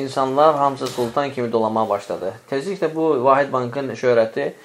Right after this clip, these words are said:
bütün ətrafa yayıldı və insanlar bütün vardatlarını satıb bu ba-, riba bankı olan Vahidə qoydular. Heci olan bu Vahid Bankın sahibi özü də başa düşmədi ki, necə oldu ki, belə inkişafla inkişaf edən bu riba bankı bir gündə iflasa uğradı.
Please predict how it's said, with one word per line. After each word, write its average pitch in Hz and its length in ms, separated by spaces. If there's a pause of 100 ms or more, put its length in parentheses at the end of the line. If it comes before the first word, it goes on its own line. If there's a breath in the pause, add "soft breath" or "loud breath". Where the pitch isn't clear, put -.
(220 loud breath)
bütün 135 200
ətrafa 117 320
yayıldı 95 400
və 110 100
insanlar 135 360
bütün 127 260
vardatlarını 110 520
satıb 135 380
bu 151 400
ba-, - 200 (340)
riba 120 400
bankı 104 240
olan 113 160
Vahidə 104 420
qoydular. 90 380 (520 soft breath)
Heci 175 460
olan 156 280
bu 110 320
Vahid 123 300 (280)
Bankın 113 320
sahibi 113 520
özü 165 260
də 160 100
başa 147 200
düşmədi 123 500
ki, 147 120 (100)
necə 175 200
oldu 135 300
ki, 160 360 (360 loud breath)
belə 156 220
inkişafla 147 560
inkişaf 120 340
edən 110 280
bu 98 340 (100)
riba 110 320
bankı 117 600 (260)
bir 156 200
gündə 123 560
iflasa 95 440
uğradı. - 440